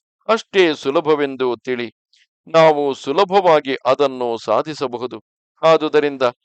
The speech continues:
ಶತ್ರುಗಳನ್ನು ಎದುರಿಸುವೆವು ಎಂದನು.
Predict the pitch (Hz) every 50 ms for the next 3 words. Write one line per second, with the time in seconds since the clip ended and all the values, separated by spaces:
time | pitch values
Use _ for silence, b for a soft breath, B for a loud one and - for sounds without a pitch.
0 | _ _ _ _ _ - - - - _ _ 233 - - 170 165 160 160 156 151
1 | 147 139 131 123 104 120 143 - - 170 139 - 147 131 135 139 127 123 123 120
2 | 117 113 120 117 120 117 120 117 110 113